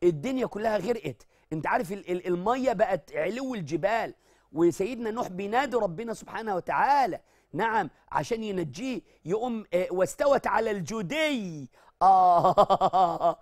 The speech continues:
<laughs> الله، الله. أنت متخيل؟ اوعى تفقد الأمل أبدا. والله العظيم، مهما كنت في غم وفي هم وفي ضنك، آه، آه، و-، والدنيا كلها بتكيد لك كيدا، اوعى تفقد الثقة أبدا. إن فقدت الثقة في اللي حواليك،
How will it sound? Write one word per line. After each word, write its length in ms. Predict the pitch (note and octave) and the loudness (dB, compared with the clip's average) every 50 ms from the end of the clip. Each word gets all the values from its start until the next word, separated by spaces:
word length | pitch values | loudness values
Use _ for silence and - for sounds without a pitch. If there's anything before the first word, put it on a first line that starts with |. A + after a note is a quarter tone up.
| - - | -10 -20
<laughs> 180 | - - - | -10 0 2
الله، 420 | F#3+ G3+ F3 G3 G3 F#3+ F3 D3 F3 | 2 4 4 4 4 4 4 2 2
الله. 200 | F3 F3 E3+ - - - _ _ - | 0 0 0 0 -2 -8 _ _ -6
أنت 140 | F3+ D#3 A3 | -4 -4 -4
متخيل؟ 600 | G3+ G3+ G3 G#3 - - A#3+ A3+ A3 F#3 D#3+ D3 - _ _ _ _ - D4 | -6 -6 -8 -8 -8 -8 -8 -6 -4 -4 -4 -4 -8 _ _ _ _ 0 2
اوعى 220 | C#4 C4+ - F#3+ | 2 2 2 2
تفقد 400 | F3+ - F#3+ - - - F3+ D#3+ | 0 -4 -8 -6 -6 -4 -4 -2
الأمل 440 | E3 D#3+ - D#3+ E3 D#3 D3+ C#3 - | -4 -4 -2 -4 -2 -2 -4 -6 -6
أبدا. 420 | - C3 A2+ B2+ A#2 G#2+ G#2 G2 _ _ _ _ _ _ _ - | -6 -6 -6 -8 -10 -12 -14 -18 _ _ _ _ _ _ _ -4
والله 320 | D3 D#3+ E3 F#3+ G#3+ G3 | -2 0 2 2 2 2
العظيم، 400 | F#3+ E3 D#3+ E3 D3+ E3 D3+ - - _ _ _ | 2 2 0 0 -2 -2 -4 -4 -6 _ _ _
مهما 360 | - F3+ A#3 A#3+ A3+ G#3+ G3+ F#3 | -6 -4 -4 -2 -2 -2 -4 -4
كنت 320 | - - A#3 G3+ D#3+ G3 | -4 -6 -8 -6 -4 -4
في 200 | D#3+ - E3 E3+ | -4 -2 -2 -4
غم 440 | C#3+ D3 F#3+ F#3 E3 D3 B2+ G2+ - _ _ _ _ | -2 -2 -4 -4 -4 -8 -10 -12 -14 _ _ _ _
وفي 320 | - D#3 B2 - F3 F3 C3+ | -8 -8 -6 -4 -4 -2 -2
هم 400 | G#3 G#3+ G3+ F3 D3+ C3 A#2+ - _ _ _ - | -2 -4 -4 -6 -10 -10 -12 -14 _ _ _ -8
وفي 260 | D3+ C3 F3+ F#3+ F3+ | -8 -4 -4 -4 0
ضنك، 440 | D#3 G#3 A3+ A#3 G#3 F3+ - - D3 | 4 4 4 4 2 -4 -10 -10 -12
آه، 60 | A#2+ - _ _ _ _ _ - D#3 E3 E3+ C#3+ E3 E3+ E3+ C#3 | -12 -12 _ _ _ _ _ -2 0 0 0 2 2 2 2 2
آه، 40 | E3 | 0
و-، 240 | F3 F3 F3+ D#3+ E3+ | 0 0 0 2 2
والدنيا 380 | E3+ D#3 C#3 A#3+ B3 A#3 G#3+ | 0 0 0 -4 -4 -2 -2
كلها 360 | F3+ - G3+ G3+ A3 A3+ G#3 | -4 -4 -6 -4 -2 -2 -2
بتكيد 580 | F3 D#3 F3 C#3+ F#3 E3 - - B3+ B3+ F3+ E3 | -2 -4 -4 -4 -4 -4 -4 -4 -6 -6 -6 -2
لك 220 | G#3 G#3+ G3 - F#3+ - | -2 -2 0 0 -2 -4
كيدا، 360 | - A#3 A3+ A3+ F#3+ A3 F3 - _ _ _ _ _ _ A#3 | -2 -4 -4 -4 -4 -6 -6 -8 _ _ _ _ _ _ -4
اوعى 220 | A#3 A#3 - G#3 | -4 -4 -4 -6
تفقد 380 | - C4 - - _ - E3+ D#3+ | -8 -10 -14 -12 _ -10 -8 -8
الثقة 500 | D3 - - A3+ A3+ - - F3+ D3+ D3 - - | -10 -8 -8 -8 -8 -4 -4 -4 -4 -4 -6 -6
أبدا. 380 | A3+ A3+ F3+ E3+ D3 C3+ A#2+ - _ - _ _ _ - | -6 -4 -4 -6 -6 -6 -10 -10 _ -20 _ _ _ -4
إن 120 | F3+ F3+ D#3 | -4 -4 -2
فقدت 380 | F#3+ F3+ - - - F#3+ - | -4 -4 -2 -2 -2 -2 -4
الثقة 360 | G#3 - - B3 A#3+ - G#3 | -8 -8 -6 -8 -6 -6 -8
في 100 | F#3 - | -8 -8
اللي 160 | F3+ E3+ D#3 C#3+ | -8 -8 -8 -6
حواليك، 460 | - D#3+ E3 F3 F#3 G#3+ A3 G#3 | -2 0 0 2 4 2 2 0